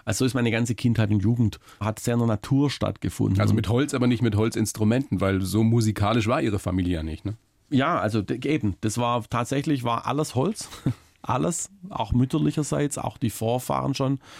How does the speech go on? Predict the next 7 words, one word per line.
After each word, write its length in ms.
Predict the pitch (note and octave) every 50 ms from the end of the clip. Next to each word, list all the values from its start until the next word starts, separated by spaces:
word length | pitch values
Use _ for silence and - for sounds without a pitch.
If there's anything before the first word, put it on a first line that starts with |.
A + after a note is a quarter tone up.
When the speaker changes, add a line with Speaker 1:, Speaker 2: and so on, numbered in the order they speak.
| - - - - -
Speaker 1:
Meine 400 | G#2+ G#2 A2 G#2+ G#2+ G#2+ A2+ A2
Vorfahren 600 | - - - - A#2+ B2 - - B2 A#2 A2+ A2
aus 200 | A2 - G#2+ -
Mitteltal 400 | B2+ C3 - C#3 - C3+ A#2+ A2+
waren 420 | A2 A2+ A2 G#2+ G#2+ A2+ - - -
wirklich 300 | A#2 A#2+ A#2+ G#2 G2 G2
Waldbauern, 920 | F2 G2 A2 B2 B2+ - - - _ - A#2 A2+ A2+ A#2+ B2+ B2 B2+ B2+